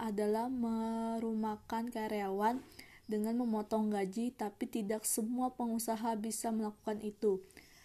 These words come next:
Ya, semoga sih semuanya berjalan lancar, dan ini kan juga kita lihat dengan tidak semua karyawan yang, yang seperti saya bilang dipotong sedikit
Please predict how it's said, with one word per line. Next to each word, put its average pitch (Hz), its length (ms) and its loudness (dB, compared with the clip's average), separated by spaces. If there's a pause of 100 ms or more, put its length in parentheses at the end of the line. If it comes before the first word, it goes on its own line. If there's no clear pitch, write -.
(240)
Ya, 247 240 6
semoga 240 520 2
sih 294 200 2
semuanya 233 600 2
berjalan 202 520 2
lancar, 214 600 0
dan 202 240 0
ini 208 280 0 (120)
kan 302 240 2 (360)
juga 233 480 0
kita 240 560 -2 (120)
lihat 220 440 2
dengan 220 400 -2
tidak 202 360 -2
semua 208 520 0 (280)
karyawan 208 600 2
yang, 226 280 -2
yang 233 200 -2 (600)
seperti - 680 0
saya 214 440 2
bilang 208 480 2
dipotong 202 520 -2
sedikit 226 640 0